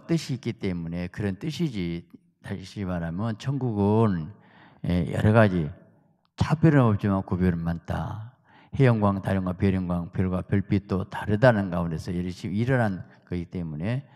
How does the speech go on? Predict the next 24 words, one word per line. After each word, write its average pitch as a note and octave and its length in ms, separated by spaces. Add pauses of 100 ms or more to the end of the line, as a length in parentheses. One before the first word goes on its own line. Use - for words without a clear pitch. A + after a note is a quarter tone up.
(420)
다르다는 G2 580
것이죠. - 320 (220)
어. D#2+ 380 (440)
그걸 C3+ 200
가지고 C#3 340
뭐 B2 120
신학적으로 C#3+ 540
이렇고 A2+ 220
저렇고 G#2 260
따지면 G#2+ 460
또 G2 320
복잡해요. G2+ 600 (120)
어, E2+ 240
어쨌든 B2+ 380
간에 G#2+ 380 (600)
제가 B2 260
말한 G#2+ 320
메시지 G#2+ 360
의도는 A2 420
뭐냐? F#2 640 (960)
부활도 C3+ 680
더 G2+ 200
좋은 A#2 400
부활, F2+ 480